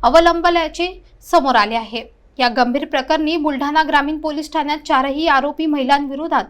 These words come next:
गुन्हा दाखल करण्यात आला आहे. पोलीस या प्रकरणाचा सखोल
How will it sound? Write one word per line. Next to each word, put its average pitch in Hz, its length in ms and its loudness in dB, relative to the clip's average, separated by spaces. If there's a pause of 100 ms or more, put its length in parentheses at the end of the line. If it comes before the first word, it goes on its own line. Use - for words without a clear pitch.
(360)
गुन्हा 277 360 0
दाखल 320 340 0
करण्यात 254 380 -2
आला 220 140 0
आहे. 220 240 -4 (480)
पोलीस 269 300 4
या 214 100 2
प्रकरणाचा 311 680 -2
सखोल 302 380 -4